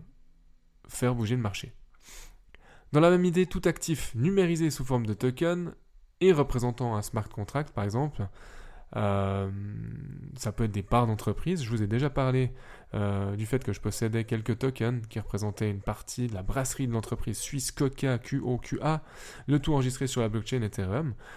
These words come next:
Et ben voilà, ça aussi, c'est très, très facile à traquer parce que c'est juste une part, enfin, la certif-, le certificat comme quoi vous possédez une part, euh, d'une brasserie.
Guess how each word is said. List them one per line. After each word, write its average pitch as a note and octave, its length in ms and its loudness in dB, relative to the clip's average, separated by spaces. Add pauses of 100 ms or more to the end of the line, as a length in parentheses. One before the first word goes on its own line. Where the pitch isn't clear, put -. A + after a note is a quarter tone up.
(200)
Et G#2 40 -6
ben G2+ 100 0
voilà, A#2+ 260 2 (180)
ça D#3+ 240 2
aussi, C#3 320 2
c'est - 160 -2
très, - 240 0
très C3 180 -2
facile C3 540 -2 (400)
à B2+ 80 2
traquer B2+ 600 0
parce A2 180 -4
que C3 80 0
c'est A#2 200 -2
juste B2+ 220 -4
une G#2 200 0 (200)
part, B2+ 480 2 (420)
enfin, G#2 220 -2
la G2 120 -6
certif-, D3+ 440 -4
le G#2+ 120 -2
certificat C#3 480 -2
comme A2 180 -4
quoi C3+ 160 0
vous A#2 140 -2
possédez A#2+ 480 0
une B2 240 -2
part, B2 500 0 (580)
euh, G2+ 360 0
d'une A#2+ 180 0
brasserie. A2+ 400 0